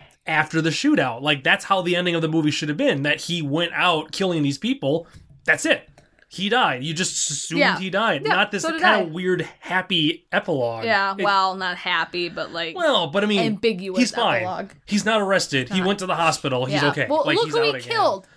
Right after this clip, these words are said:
Speaker 1: Yeah, I know. He killed pimps and
Speaker 2: Despite being criticized for its violence, only four characters die. The armed robber in the corner shop that Travis shoots,
Speaker 1: Uh-huh.
Speaker 2: the pimp, so it's
Speaker 1: Uh-huh.
Speaker 2: sport,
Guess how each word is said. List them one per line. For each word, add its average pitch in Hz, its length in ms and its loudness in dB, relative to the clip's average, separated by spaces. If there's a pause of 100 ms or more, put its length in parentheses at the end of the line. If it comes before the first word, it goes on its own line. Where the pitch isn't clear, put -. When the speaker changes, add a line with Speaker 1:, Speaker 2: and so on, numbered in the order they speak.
(160)
Speaker 1:
Yeah, 170 220 2
I 131 120 0
know. 160 160 4
He 165 100 -4
killed 151 480 0 (1120)
pimps 123 340 0
and 107 260 -8
Speaker 2:
Despite 381 420 2
being 415 200 -2
criticized 370 540 0
for 311 100 -2
its 262 140 0
violence, 269 460 2
only 302 260 4
four 359 320 0
characters 370 560 0
die. 311 400 0 (580)
The 247 140 -4
armed 285 280 2
robber 320 340 2
in 320 100 -2
the 320 80 -6
corner 294 320 2
shop 285 300 2
that 285 120 0
Travis 269 340 0
shoots, 294 460 -2
Speaker 1:
Uh-huh. 139 280 0 (180)
Speaker 2:
the 277 80 -6
pimp, 269 380 0 (340)
so 247 160 -2
it's - 80 -2
Speaker 1:
Uh-huh. 247 120 0
Speaker 2:
sport, 220 380 0